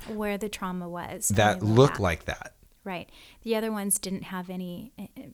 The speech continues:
Speaker 1: much issue, but the top two. So I'm gonna go
Speaker 2: Yeah,
Speaker 1: into
Speaker 2: tell 'em
Speaker 1: these
Speaker 2: this one.
Speaker 1: top
Speaker 2: This
Speaker 1: two.
Speaker 2: blew me away.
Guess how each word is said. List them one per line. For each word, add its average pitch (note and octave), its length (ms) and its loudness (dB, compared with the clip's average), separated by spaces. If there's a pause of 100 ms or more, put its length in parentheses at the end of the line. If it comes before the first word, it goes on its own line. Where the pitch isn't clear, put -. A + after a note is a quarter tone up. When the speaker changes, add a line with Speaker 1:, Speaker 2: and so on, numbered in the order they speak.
Speaker 1:
much G3 400 -8
issue, F3+ 360 -6 (360)
but A3 160 -4
the G#3+ 60 -10
top - 480 -2
two. A3 540 -2
So - 120 -4
I'm F3+ 80 -8
gonna F3+ 160 -6
go F#3+ 360 -4 (120)
Speaker 2:
Yeah, A2 280 8
Speaker 1:
into G2+ 120 0
Speaker 2:
tell A#2+ 160 8
'em B2 80 8
Speaker 1:
these G#2 100 10
Speaker 2:
this - 140 6
one. F2 120 4
Speaker 1:
top F2 60 2
Speaker 2:
This C#3+ 180 10
Speaker 1:
two. F#3+ 60 -6
Speaker 2:
blew G#2+ 260 8
me F#2+ 100 10
away. E2 320 0